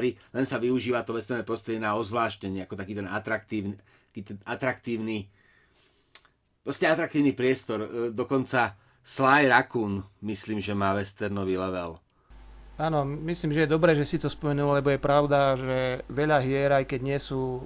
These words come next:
Speaker 2: primárne westernové, ale na spestrenie často sa používajú tie, e, úrovne, ktoré majú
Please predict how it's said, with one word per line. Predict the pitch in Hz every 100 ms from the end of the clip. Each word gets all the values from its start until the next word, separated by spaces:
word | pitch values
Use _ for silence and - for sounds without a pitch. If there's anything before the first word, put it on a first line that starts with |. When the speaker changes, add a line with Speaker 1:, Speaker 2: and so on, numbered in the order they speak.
| -
Speaker 2:
primárne | 135 139 135 135
westernové, | 127 131 143 143 143 143 147 - - - -
ale | 139 135 131 131
na | 131 135
spestrenie | - 151 143 151 147 135
často | 151 147 143
sa | - 135
používajú | 143 139 131 139 135 135 127 127
tie, | 131 127
e, | 120 - - - - - 131 127 123 123 -
úrovne, | 147 143 139 131
ktoré | 143 127 127 123 120 113 - - - - - - -
majú | - 135 131 127 127 120